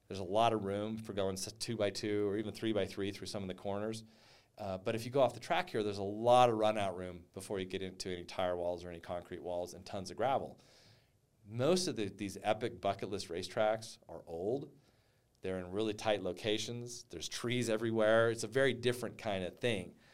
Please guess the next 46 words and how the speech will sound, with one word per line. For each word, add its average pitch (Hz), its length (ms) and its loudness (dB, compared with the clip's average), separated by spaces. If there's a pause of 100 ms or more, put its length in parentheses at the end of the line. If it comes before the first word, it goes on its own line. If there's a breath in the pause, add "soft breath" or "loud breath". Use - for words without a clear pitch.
(360 loud breath)
So 110 240 0
to 110 160 -6
learn 131 320 0
out 107 160 4
here 110 260 2
is 90 160 -4
a 87 60 -4
real 90 180 -4
blessing, 87 500 -4
I 87 60 -8
think, 92 200 -10
for 98 100 -6
anybody 87 300 -4
who 82 120 -12
has 87 300 -2
it. 78 120 -12
So 95 220 -4
for 110 140 -6
anybody 123 320 2
who 107 80 -4
is 95 120 -4
interested 110 460 -4
in 85 80 -14
cars, 87 540 -4 (180)
I 151 60 -10
would, 120 180 -2 (100)
I 160 100 -6
would 131 180 -6
absolutely 113 420 -4
spend 101 220 -8
time 117 180 0
out 92 120 0
here 85 80 -10
'cause 98 180 -8
it's 117 140 -6
like 127 120 -4
a 104 60 -4
gem 98 360 -4
we 104 120 -2
have 101 180 -2
in 92 60 -8
our 90 100 -10
back 95 320 -6
door 104 360 -2 (480 loud breath)
right 113 360 2
here, 127 460 -2